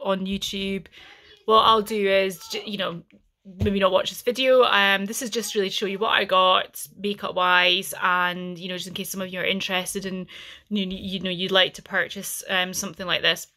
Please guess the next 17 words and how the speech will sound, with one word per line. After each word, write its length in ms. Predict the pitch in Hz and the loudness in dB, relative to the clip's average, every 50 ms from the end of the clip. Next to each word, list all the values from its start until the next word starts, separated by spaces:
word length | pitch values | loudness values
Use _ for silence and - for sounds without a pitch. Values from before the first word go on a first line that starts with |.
| _ _ _ _ _ _ _ _ _ - - _ | _ _ _ _ _ _ _ _ _ -18 -14 _
So 60 | 240 | -8
I'll 20 | - | -2
tell 140 | - 262 269 | 4 6 6
you 80 | 262 | 6
what 60 | 220 | 6
I 40 | 202 | 6
got. 200 | - 196 185 - | 2 0 0 0
So 60 | - | -8
first 280 | 202 - 320 381 381 - | -2 2 2 2 2 2
of 40 | 294 | 0
all, 100 | 247 226 | 0 2
I 20 | |
got 160 | 233 214 - | 2 0 0
this, 180 | - 214 202 208 | 0 -2 -2 -2
the 140 | - - 202 | -6 -8 -8
Blue 400 | 214 247 262 285 285 277 277 269 - - | -6 -8 -6 -6 -4 -4 -4 -6 -6 -6
Moon 480 | 220 220 220 214 208 208 202 202 208 | -4 -4 -2 -2 -2 -2 -2 -4 -4